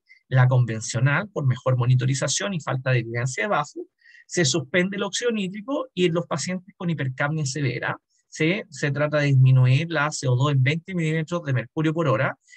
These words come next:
para no producir nuevamente esta alteración del flujo cerebral. Una pip de diez a quince centímetros de agua, presiones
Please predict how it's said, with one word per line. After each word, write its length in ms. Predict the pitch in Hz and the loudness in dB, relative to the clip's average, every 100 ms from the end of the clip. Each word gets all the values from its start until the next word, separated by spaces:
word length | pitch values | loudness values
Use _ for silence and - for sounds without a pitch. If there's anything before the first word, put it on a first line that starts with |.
| _ | _
para 240 | 151 135 | 0 4
no 120 | 131 156 | 4 4
producir 400 | 180 165 - 156 | 0 -2 0 -2
nuevamente 500 | 147 143 143 147 151 | 0 0 0 -2 -6
esta 140 | - | -6
alteración 460 | 131 123 123 135 131 | -6 -4 -4 0 0
del 140 | 123 | 0
flujo 240 | 131 127 | -4 -6
cerebral. 360 | 127 131 135 - _ _ _ _ _ _ | -6 -6 -8 -10 _ _ _ _ _ _
Una 200 | 170 156 | 0 2
pip 200 | 170 185 | 2 2
de 160 | 156 135 | 4 6
diez 240 | 151 156 | 4 2
a 20 | |
quince 260 | 156 165 160 | 0 -4 -4
centímetros 480 | 147 139 151 170 190 | -4 -2 -2 -4 -4
de 80 | |
agua, 320 | 269 214 254 - _ _ _ | -4 -4 -6 -8 _ _ _
presiones 420 | 151 131 160 135 | -2 0 2 0